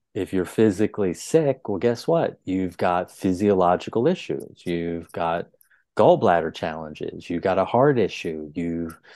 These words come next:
you've got colon issues. You've got breathing, inspiration and expiration issues. You've got knee pain, back pain, hip pain. You've got a migraine, or you can't sleep. You got arthritis,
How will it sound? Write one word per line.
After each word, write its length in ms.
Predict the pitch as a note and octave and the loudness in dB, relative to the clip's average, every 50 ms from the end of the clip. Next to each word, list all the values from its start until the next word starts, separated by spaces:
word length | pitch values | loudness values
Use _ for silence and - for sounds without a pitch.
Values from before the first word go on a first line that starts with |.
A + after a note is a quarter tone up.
| - - - _ _ _ - | -20 -20 -20 _ _ _ -10
you've 500 | - G2 F#2 F2+ F2+ E2+ D#2 - - - | -6 -2 0 0 0 0 -2 -6 -10 -2
got 360 | - E2+ E2 F2 G#2 - - | 0 2 2 2 0 -2 -6
colon 400 | - - C#3+ D#3 D#3+ C#3+ A2+ F2+ | 0 4 4 6 6 4 2 0
issues. 480 | E2+ D#2+ - - - D#2+ D#2 D#2 D2 D#2+ | -4 -6 -8 -8 -8 -8 -8 -8 -4 -2
You've 160 | F2+ F#2 F2 | -2 -2 0
got 320 | - G2 G2+ - F#2+ - | 2 0 0 0 -2 -6
breathing, 720 | - G2 G#2+ B2 D3 E3 E3+ E3+ D#3 A#2+ G2 F2+ E2 E2 | -4 0 2 4 4 4 6 4 4 2 2 -2 -4 -4
inspiration 600 | F2 G2 - - - A#2 G#2+ G#2 G#2 - - A2+ | -6 -8 -8 -4 -2 0 0 0 0 -2 -4 -6
and 100 | G#2 G#2+ | -4 -4
expiration 720 | A2 A2 - - - A2+ A2+ A#2+ D#3 F3 D3 - - E2+ | -4 -6 -6 -8 -2 0 2 4 4 2 0 -2 -6 -10
issues. 540 | D#2 - - - - - - - - - _ _ _ _ _ _ _ _ _ | -10 -10 -10 -12 -12 -12 -12 -14 -18 -20 _ _ _ _ _ _ _ _ _
You've 240 | - G#2+ G2+ G2 - | 0 2 2 2 2
got 400 | - G#2+ F#2 F2+ F#2 F#2 - - _ _ _ _ - | 2 4 4 4 4 2 -2 -8 _ _ _ _ -6
knee 240 | A2+ B2+ D#3+ F3 E3+ | 0 4 4 4 4
pain, 400 | - - F2+ F2 E2 D#2+ D#2 D#2+ | 2 0 -6 -8 -8 -8 -10 -4
back 320 | G2 C3+ C#3+ C#3 C#3 _ | -2 0 0 0 -2 _
pain, 320 | - G2 F2+ F2+ F2 E2+ E2+ | -10 -10 -8 -8 -8 -8 -4
hip 300 | - D#3+ D#3+ - - - | 0 0 0 -2 -4 -8
pain. 280 | G#2 F#2+ E2+ E2 D#2+ | -8 -8 -8 -6 -8
You've 140 | D#2 E2 E2 | -10 -8 -2
got 200 | - G2 G2+ G#2 | 0 2 2 2
a 40 | G#2+ | 0
migraine, 920 | A2 A#2+ C3 D3 D#3+ D#3+ C#3+ A2+ F#2 F#2+ F2 D#2 D2+ D2+ D2+ D2+ D2+ - - | 0 0 0 2 2 0 0 -2 -4 -6 -8 -10 -10 -14 -18 -20 -18 -10 -6
or 360 | A2 G2+ G2+ G2 F#2 F#2 F#2+ | -4 -2 -2 -2 -2 -4 -4
you 160 | G2+ G2+ - | -4 -4 -6
can't 360 | - - B2 A#2+ B2 A2+ - | -4 -2 -2 -2 -2 -4 -6
sleep. 420 | - - - D3+ E3 C#3+ G#2+ E2+ F#2 | -8 -2 2 4 4 4 4 2 -2
You 60 | E2+ | -2
got 180 | F#2+ F2+ F2+ | 0 0 2
arthritis, 880 | F#2+ G2+ G#2 G2+ - G#2 B2 C3+ D3 C3 F#2 D2+ - - - - - | 2 2 0 0 0 2 2 2 2 2 0 -4 -6 -8 -14 -20 -20